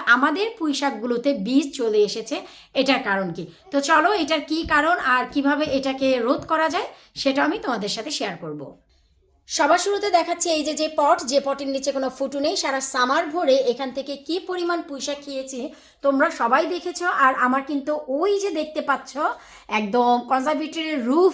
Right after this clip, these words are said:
যেটাকে বলে ছাদ, সেখানে উঠে গিয়েছিল। আমার প্রিভিয়াস ভিডিওগুলো যদি দেখে আসো, বুঝতেই পারবা। তারপর যে প্রতিনিয়ত কত আমি কাটছি আর খাচ্ছি, কাটছি আর খাচ্ছি,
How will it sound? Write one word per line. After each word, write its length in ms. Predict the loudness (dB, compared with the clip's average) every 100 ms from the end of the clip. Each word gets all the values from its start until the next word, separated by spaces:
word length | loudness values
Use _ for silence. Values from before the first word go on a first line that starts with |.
| 2
যেটাকে 380 | 0 0 -2 -4
বলে 220 | -4 -4
ছাদ, 400 | -4 0 2 0 -4 -20 -16
সেখানে 380 | -4 -2 0 2
উঠে 240 | 2 0 -4
গিয়েছিল। 580 | 0 2 2 0 -2 -4 -10 -4
আমার 200 | 0 0
প্রিভিয়াস 380 | -2 -2 0 -2
ভিডিওগুলো 440 | -2 -2 -2 -2
যদি 220 | -2 -2
দেখে 260 | 0 0 -2
আসো, 220 | -2 -2
বুঝতেই 380 | -4 -6 -6 -4
পারবা। 300 | -4 -4 -4
তারপর 500 | -2 -2 2 0 2
যে 120 | 0
প্রতিনিয়ত 840 | -2 -2 -2 0 0 2 2 4 4 0 0 -12 -20 _
কত 200 | 0 2
আমি 280 | 2 2 0
কাটছি 520 | -4 -6 -4 -2 0
আর 180 | 2 0
খাচ্ছি, 600 | 2 0 0 0 -2 -2
কাটছি 440 | -2 -2 -2 -4 -2
আর 180 | -2 -2
খাচ্ছি, 600 | -2 -4 -2 0 0